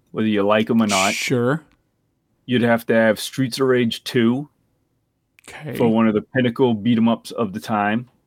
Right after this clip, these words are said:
Speaker 2: Mm-hmm.
Speaker 1: And then the third, third's a tough one. Third is a tough one. Let me take a scan.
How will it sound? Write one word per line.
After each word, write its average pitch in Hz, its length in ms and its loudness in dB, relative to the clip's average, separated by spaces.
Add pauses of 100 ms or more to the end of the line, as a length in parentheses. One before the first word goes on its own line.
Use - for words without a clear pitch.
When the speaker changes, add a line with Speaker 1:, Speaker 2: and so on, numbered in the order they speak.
Speaker 2:
Mm-hmm. 123 420 2 (840)
Speaker 1:
And 131 140 0
then 147 220 2
the 117 80 -2
third, 135 720 0 (1200)
third's 139 300 0
a 113 60 -4
tough 120 300 -6
one. - 200 -18 (1700)
Third 147 600 0
is 123 340 -6
a 120 120 -10
tough - 340 -20
one. 90 260 -16
Let 131 100 -10
me 143 100 -4
take 127 220 -6
a 117 100 -6
scan. 113 600 -6